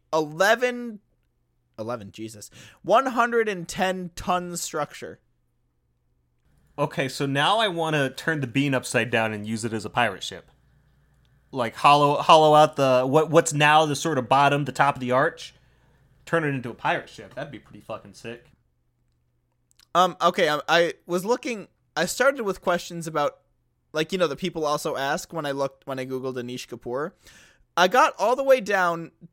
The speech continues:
Speaker 1: to the Bible?
Speaker 2: Interesting. Did Anish Kapoor write the Bible?
Speaker 1: No, because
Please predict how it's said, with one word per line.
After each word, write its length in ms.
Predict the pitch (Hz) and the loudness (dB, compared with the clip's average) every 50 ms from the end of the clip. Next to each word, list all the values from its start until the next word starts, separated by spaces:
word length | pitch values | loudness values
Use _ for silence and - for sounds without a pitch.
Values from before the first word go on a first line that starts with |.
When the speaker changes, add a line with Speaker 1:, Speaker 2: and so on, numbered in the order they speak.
| _ _ - | _ _ -12
Speaker 1:
to 520 | - 175 165 160 151 147 143 139 135 123 - _ _ _ _ _ _ _ _ _ _ _ _ _ _ _ - | -6 -2 -2 -2 0 -2 -2 -4 -4 -4 -6 _ _ _ _ _ _ _ _ _ _ _ _ _ _ _ -16
the 160 | 151 143 131 120 | -12 -10 -10 -8
Bible? 560 | - 110 110 160 190 190 - 370 403 392 _ _ _ _ _ _ _ _ _ _ _ _ _ _ _ _ _ _ _ _ _ _ _ _ _ - - - - - - - | -6 -4 -4 -2 -4 -4 -4 -6 -8 -10 _ _ _ _ _ _ _ _ _ _ _ _ _ _ _ _ _ _ _ _ _ _ _ _ _ -20 -20 -20 -20 -20 -18 -12
Speaker 2:
Interesting. 680 | - 202 - - - 120 113 101 92 - - - - 92 - _ _ _ _ _ _ _ _ _ _ _ _ _ _ _ _ _ _ _ _ _ _ _ | -10 -10 -10 -10 -10 -12 -12 -12 -14 -18 -20 -20 -20 -20 -20 _ _ _ _ _ _ _ _ _ _ _ _ _ _ _ _ _ _ _ _ _ _ _
Did 140 | 151 156 151 | -6 -4 -4
Anish 320 | 156 160 165 196 214 - | -4 -6 -6 -6 -8 -8
Kapoor 360 | - 214 - - 254 254 233 | -10 -10 -8 -6 -6 -4 -2
write 220 | 196 208 233 233 - | 0 0 -2 -2 -4
the 80 | - | -6
Bible? 420 | 180 196 202 226 254 320 453 - _ _ _ _ _ _ _ _ _ _ _ _ _ _ _ _ _ _ _ _ _ _ _ _ _ _ _ _ _ _ | -2 0 0 0 -2 -4 -8 -12 _ _ _ _ _ _ _ _ _ _ _ _ _ _ _ _ _ _ _ _ _ _ _ _ _ _ _ _ _ _
Speaker 1:
No, 420 | - 160 170 190 202 233 226 175 147 | -10 -8 -6 -4 0 2 2 2 2
because 680 | 127 135 135 - 175 156 151 147 143 135 139 - - | 0 -4 -8 -4 -4 -2 -2 -2 -4 -6 -8 -10 -12